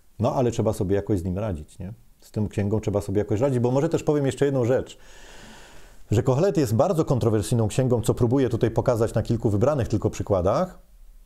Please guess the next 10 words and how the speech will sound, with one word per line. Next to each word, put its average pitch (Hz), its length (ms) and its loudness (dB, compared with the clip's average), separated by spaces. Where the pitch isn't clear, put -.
ale 120 200 2
proszę, 143 560 2
y, 101 40 -2
sobie 131 260 2
uświadomić, 127 500 0
podam 131 260 0
taką 120 220 0
ciekawą, 123 420 0
y, 110 260 2
rzecz, 107 380 0